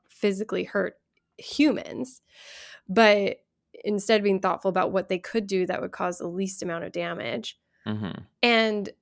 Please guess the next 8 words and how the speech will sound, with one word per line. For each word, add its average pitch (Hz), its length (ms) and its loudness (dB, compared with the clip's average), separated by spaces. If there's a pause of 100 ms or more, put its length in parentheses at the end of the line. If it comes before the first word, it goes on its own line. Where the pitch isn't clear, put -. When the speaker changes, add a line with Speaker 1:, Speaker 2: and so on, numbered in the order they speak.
Speaker 1:
I 214 120 4
think 214 240 2
that's 214 300 0
an 208 80 0
important 196 600 -4
reframing 214 680 0
of, - 160 -6
like, - 420 -2